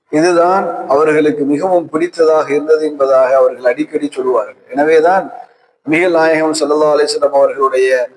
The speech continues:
அந்த ஹுஸ்னுல் ஹுல்க் என்பதின் மூலமாக, அவர்களுடைய அந்த நல்ல நடைமுறைகளின் மூலமாக, அவர்களுடைய சிறந்த நற்பண்புகள் மூலமாகத்தான் இஸ்லாம் பரவியது என்பதை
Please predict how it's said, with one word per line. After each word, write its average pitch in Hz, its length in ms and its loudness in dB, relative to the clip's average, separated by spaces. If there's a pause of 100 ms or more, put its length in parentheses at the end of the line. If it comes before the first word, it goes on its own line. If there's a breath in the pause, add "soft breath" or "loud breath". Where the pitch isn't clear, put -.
(160)
அந்த 143 220 -2
ஹுஸ்னுல் 165 460 0 (140)
ஹுல்க் 196 500 0
என்பதின் 147 540 -2
மூலமாக, 127 680 -2 (280)
அவர்களுடைய 165 680 2
அந்த 143 140 0
நல்ல 185 380 -2
நடைமுறைகளின் 160 800 0
மூலமாக, 127 680 0 (420)
அவர்களுடைய 156 480 2
சிறந்த 190 380 0
நற்பண்புகள் 190 680 0
மூலமாகத்தான் 147 840 0
இஸ்லாம் 165 520 -2 (120)
பரவியது 196 520 0
என்பதை 143 520 0